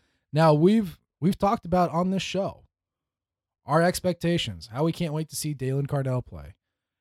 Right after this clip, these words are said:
how we think Zaquan Reeves and Davian Sistrunk have just all this potential that can be unlocked. Well, they better unlock it now, <laughs> or they're gonna have plenty of opportunities to do it live fire, because that's it.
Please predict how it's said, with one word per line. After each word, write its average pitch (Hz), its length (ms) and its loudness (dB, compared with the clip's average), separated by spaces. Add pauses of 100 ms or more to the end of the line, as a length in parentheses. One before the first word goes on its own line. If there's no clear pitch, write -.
(160)
how 139 160 2
we 160 100 6
think 160 260 0
Zaquan 165 500 2
Reeves 151 300 2
and 113 80 -6
Davian 139 540 -2
Sistrunk 123 480 -4
have 117 240 -8
just - 240 -10
all 147 200 0
this 160 180 2
potential 151 440 -2
that 120 180 -6
can 123 140 -4
be 120 100 -2
unlocked. 101 520 -8 (840)
Well, 233 300 8 (1080)
they 110 80 -4
better 165 300 6
unlock 240 420 8
it 233 120 -2
now, 202 380 4 (460)
<laughs> - 520 -8
or 185 200 4
they're 180 120 4
gonna 185 200 2
have 175 160 4
plenty 202 180 2
of 196 80 2
opportunities 185 520 2
to 135 60 -8
do 165 160 4
it 156 80 2
live 160 260 2
fire, 156 340 4
because 127 440 0 (1080)
that's 151 300 4
it. 196 240 6